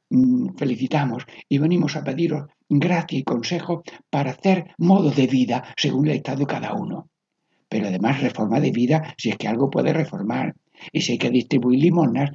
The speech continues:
pues hacerlo según las reglas que dice San Ignacio. Pero con este orden, ¿eh?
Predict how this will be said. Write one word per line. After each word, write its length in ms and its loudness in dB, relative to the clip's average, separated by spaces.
pues 200 -4
hacerlo 360 0
según 280 4
las 120 -2
reglas 280 -4
que 120 -2
dice 260 2
San 100 -2
Ignacio. 560 -2
Pero 300 -2
con 180 -2
este 260 -4
orden, 380 0
¿eh? 260 -2